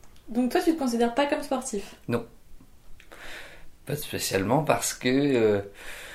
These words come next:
Speaker 2: Je suis un grand flemmard, j'ai pas envie de faire des, d'efforts. Mon corps, il a pas envie de faire d'efforts, il a pas envie de prendre d'impact. Donc ce que je fais, c'est que je coule sur le décor. Moi, j'ai pas l'impression de faire du sport. C'est pas du sport que de s'occuper de la gestuelle de son corps.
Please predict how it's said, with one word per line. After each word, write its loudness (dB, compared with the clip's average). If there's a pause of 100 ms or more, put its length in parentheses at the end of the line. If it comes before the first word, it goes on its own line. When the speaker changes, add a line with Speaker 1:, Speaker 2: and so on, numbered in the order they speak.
(560)
Speaker 2:
Je 4
suis 2
un 4
grand 0
flemmard, 2
j'ai -2
pas 0
envie -2
de -12
faire -2
des, 0
d'efforts. 2
Mon -2
corps, 4
il 2
a 0
pas 2
envie 2
de -10
faire -2
d'efforts, -2
il -2
a -4
pas -4
envie -2
de -10
prendre 0
d'impact. 2
Donc -2
ce -8
que -6
je -4
fais, 0
c'est -6
que -10
je -6
coule -2
sur -4
le -2
décor. -2
Moi, 2
j'ai 2
pas 0
l'impression -2
de -4
faire 0
du -4
sport. 4 (100)
C'est -14
pas 4
du 0
sport -4
que -10
de -6
s'occuper -8
de -6
la -2
gestuelle -2
de -4
son -6
corps. -4